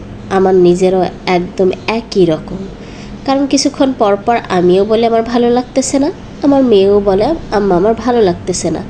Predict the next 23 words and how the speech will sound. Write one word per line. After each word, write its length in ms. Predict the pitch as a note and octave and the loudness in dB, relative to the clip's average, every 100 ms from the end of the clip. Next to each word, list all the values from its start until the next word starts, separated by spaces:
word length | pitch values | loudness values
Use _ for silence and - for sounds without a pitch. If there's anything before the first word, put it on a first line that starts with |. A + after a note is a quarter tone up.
| - - - | -14 -16 -8
ওর 120 | - G3+ | -2 0
বাবাকে 400 | F#3+ G3 F#3+ G3+ | 2 0 -2 0
বারবার 380 | F3+ F3 F3 | 0 0 0
ফোন 320 | G3+ - F#3 F3 | -2 0 2 2
দেয়, 160 | F3+ F3+ | 2 0
ডিস্টার্ব 340 | F3+ - F3+ - | -4 -4 -6 -2
করে 200 | E3+ D#3+ | -2 -2
যে, 80 | F3+ | -2
"আমাকে 260 | F3 F#3 | -2 -2
ভালো 320 | A3 - G#3+ B3 | -6 -4 -2 0
লাগতেছে 460 | G#3 - F#3+ - | -2 -2 -4 -2
না, 120 | F#3 | 0
আমি 120 | F3 F#3 | 0 0
বাসায় 340 | G3 A3 A#3 - | -2 -2 -4 -4
থাকতে 340 | A#3+ - B3 | -8 -4 -4
চাই 300 | A#3+ G3 E3 | -2 -2 -2
না, 180 | D#3 E3 - - - - | -4 -8 -14 -16 -14 -4
আমি 160 | G#3+ | 0
একটু 180 | G#3+ G#3+ | 0 0
বাইরে 400 | G#3 G#3 A3 A3 | 0 2 2 2
যেতে 260 | F#3 F3+ E3 | 0 -2 -4
চাই।" 260 | - - G3+ - - - - | -4 -8 -8 -12 -16 -14 -4
আমিও 400 | F#3 F#3 G#3 | 0 4 4